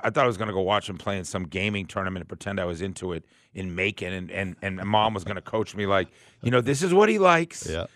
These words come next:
Speaker 1: and just, you gotta support him.
Speaker 2: That's
Speaker 1: He's on
Speaker 2: right.
Speaker 1: the debate
Speaker 2: That's
Speaker 1: team,
Speaker 2: right.
Speaker 1: and I was gonna be like, "That's fine."
Speaker 2: Second
Speaker 1: But
Speaker 2: row
Speaker 1: in la-,
Speaker 2: Charlton.
Speaker 1: <laughs> yeah, but last two years, so he's over here like,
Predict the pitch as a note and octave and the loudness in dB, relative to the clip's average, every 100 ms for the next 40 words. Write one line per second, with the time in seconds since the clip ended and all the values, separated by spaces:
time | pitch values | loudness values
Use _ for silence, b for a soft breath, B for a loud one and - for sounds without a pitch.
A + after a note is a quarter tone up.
0 | b A2+ A#2 C#3 - A#2 C3 D#3+ F#3+ F#3 | b -2 0 0 0 2 4 4 2 -2
1 | F#3 F3 D3+ D3 D3 - - A2+ C3+ D#3 | 6 8 8 6 0 -6 -6 2 4 4
2 | D#3 D3+ D3+ D3 - B2+ B2+ B2+ E2 F#2 | 2 4 4 4 0 -2 -2 0 -2 -6
3 | - - A#2+ A#2+ A#2 A2+ A2+ G#2+ F#2+ A2+ | -8 0 2 2 2 0 2 2 2 2
4 | D3+ - A2+ A2 A2 - F#2 G2 G#2+ B2+ | 0 0 2 2 0 -4 -4 -2 0 2
5 | A#2 B2+ A#2 B2 A#2 A2+ - D#3 G#2+ A#2 | 4 2 2 0 -2 -4 0 2 2 4
6 | B2 D#3 F#3 - - D#3+ D#3+ D3+ - b | 6 6 6 0 -2 2 4 2 0 b
7 | b - C3 F3 F3 E3 D#3 C#3+ C3+ B2 | b 0 2 4 6 6 6 4 4 2